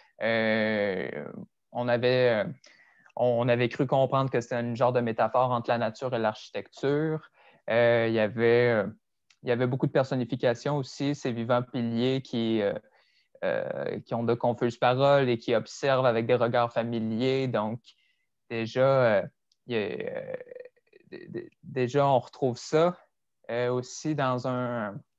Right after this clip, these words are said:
dans un autre ordre d'idée. On voit qu'il y avait beaucoup de contradictions tout au long du poème. Admettons, dans le, la deuxième strophe, euh,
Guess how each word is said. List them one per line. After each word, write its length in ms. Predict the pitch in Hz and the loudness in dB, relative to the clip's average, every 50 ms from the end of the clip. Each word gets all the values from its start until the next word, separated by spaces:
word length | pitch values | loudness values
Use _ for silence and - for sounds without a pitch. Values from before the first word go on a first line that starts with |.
| _ _ _ _ _ _ _ _ _ - - _ _ _ _ _ _ _ _ _ _ | _ _ _ _ _ _ _ _ _ -20 -20 _ _ _ _ _ _ _ _ _ _
dans 240 | - 123 123 120 - | -6 -4 -4 -2 -2
un 120 | 123 120 120 | -4 -2 -2
autre 220 | 120 120 - - | -2 -4 -2 0
ordre 220 | 135 135 131 135 | 0 0 0 -2
d'idée. 460 | 127 127 127 123 139 147 151 151 147 147 | -6 -8 -4 2 4 4 6 6 4 4
On 160 | 131 123 117 | 2 2 0
voit 260 | 110 127 127 131 135 | 0 2 4 4 4
qu'il 140 | 131 - 127 | 4 2 0
y 20 | |
avait 180 | 120 120 123 120 | 0 2 0 -2
beaucoup 300 | 120 127 120 - - 180 | -2 -4 -6 -4 -2 0
de 140 | 156 151 123 | 0 0 2
contradictions 760 | - 131 123 120 - - 123 120 - - - - 143 143 147 | 2 0 0 0 0 0 -2 -2 -2 -8 -12 -12 -10 -10 -10
tout 140 | 139 - - | -10 -8 -6
au 60 | 139 127 | -4 -2
long 200 | 127 127 127 127 | -2 -2 -2 -4
du 120 | 127 - _ | -8 -8 _
poème. 360 | - 117 117 123 127 139 147 | -6 -4 -4 -2 -4 -4 -4
Admettons, 560 | 127 110 107 107 107 110 110 - - 131 139 139 | -4 -4 -4 -4 -4 -6 -6 -6 -4 -4 -2 0
dans 340 | 131 120 113 113 110 110 | 0 0 0 0 0 -2
le, 420 | 110 113 110 107 107 104 104 104 101 | -2 -2 -2 -2 -2 -4 -4 -6 -4
la 120 | 104 110 | -4 -4
deuxième 320 | 107 120 117 113 127 120 110 | -2 -2 -2 -2 -2 -4 -6
strophe, 420 | - - - 147 143 143 139 - - | -8 -4 0 2 2 2 0 -2 -6
euh, 180 | 127 113 107 | -6 -4 -6